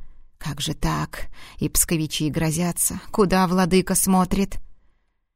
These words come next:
Владыка хмурил брови, поглядывая на происходящее. Ему хотелось к себе... Дел было не в проворот, и времени терять было жаль.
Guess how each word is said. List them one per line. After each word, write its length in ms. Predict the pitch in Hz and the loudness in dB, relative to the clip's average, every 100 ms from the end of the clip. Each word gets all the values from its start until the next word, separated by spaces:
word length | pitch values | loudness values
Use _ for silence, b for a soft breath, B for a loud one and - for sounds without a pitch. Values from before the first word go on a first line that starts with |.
| _ - | _ -4
Владыка 560 | 151 220 254 330 311 285 | 2 4 6 4 2 2
хмурил 440 | 233 285 285 277 | 6 6 6 6
брови, 440 | 185 202 220 202 214 | 6 8 8 8 6
поглядывая 640 | 208 190 202 190 185 196 | 4 6 4 4 4 4
на 120 | 190 | 6
происходящее. 920 | 185 190 - 196 180 185 - 190 185 - b b b b | 4 4 2 2 2 2 0 0 0 -2 b b b b
Ему 260 | 170 220 302 | 0 4 4
хотелось 560 | - 277 285 277 254 - | 4 2 4 4 2 0
к 80 | |
себе... 580 | - 247 220 240 226 147 - b b - | -2 0 2 4 4 2 -2 b b -6
Дел 360 | 185 190 240 170 | -2 0 2 2
было 180 | 156 | 2
не 140 | 143 151 | 2 -2
в 60 | |
проворот, 540 | - 180 214 262 294 - | 0 2 4 4 4 2
и 80 | 151 | 0
времени 440 | 196 233 214 208 | 2 4 4 2
терять 380 | - 170 175 156 | 2 2 2 0
было 260 | 165 160 | -2 0
жаль. 380 | 143 143 139 135 | -2 0 -2 -4